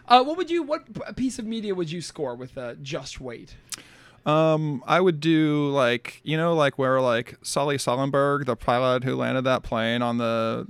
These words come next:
Speaker 2: Potomac or whatever. <laughs>
Speaker 1: That's a good
Speaker 2: Like,
Speaker 1: Cali
Speaker 2: he's, like,
Speaker 1: accent.
Speaker 2: he's, like, leaving his, uh, house, and his wife's like, "I packed you a lunch," and he's like, "Okay."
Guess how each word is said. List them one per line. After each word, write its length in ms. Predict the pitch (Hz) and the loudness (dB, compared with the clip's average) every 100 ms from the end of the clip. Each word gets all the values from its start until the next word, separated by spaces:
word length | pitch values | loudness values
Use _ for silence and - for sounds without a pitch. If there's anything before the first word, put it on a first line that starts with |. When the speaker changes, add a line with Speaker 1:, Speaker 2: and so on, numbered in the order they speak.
| - | -8
Speaker 2:
Potomac 600 | 135 - 117 117 123 - | -8 -4 -2 -2 -2 -2
or 60 | 131 | -2
whatever. 500 | 127 131 135 143 160 170 | 0 -2 0 0 0 -2
<laughs> 120 | 123 | -8
Speaker 1:
That's 640 | 147 165 170 - 214 170 185 | -4 -2 -2 -2 -2 -2 -6
a 80 | |
good 220 | 165 170 147 | -6 -6 2
Speaker 2:
Like, 200 | 147 143 | 2 2
Speaker 1:
Cali 120 | 165 | 2
Speaker 2:
he's, 140 | 165 | 4
like, 200 | 165 147 | 4 4
Speaker 1:
accent. 180 | 135 - | 2 -4
Speaker 2:
he's, 160 | 147 160 | -2 2
like, 180 | 151 127 | 2 2
leaving 560 | 135 139 147 143 139 | 0 2 2 2 0
his, 600 | 139 135 123 123 120 123 | 0 0 2 2 0 -2
uh, 480 | 113 117 113 113 104 | -2 -2 -2 -4 -6
house, 480 | 123 131 123 139 - | -2 2 4 2 0
and 100 | 139 | -4
his 140 | 123 120 | -4 -2
wife's 320 | 120 120 - | -2 -2 -4
like, 320 | 107 101 - 123 | -4 -4 -8 -8
"I 80 | |
packed 320 | 107 - - 143 | -4 -6 -4 -4
you 80 | |
a 20 | 151 | 0
lunch," 380 | 196 170 156 | 2 2 0
and 60 | 147 | -4
he's 100 | 135 | -4
like, 320 | 131 120 120 - - | -2 -2 -4 -12 -6
"Okay." 480 | 143 131 123 127 | -4 -2 0 -2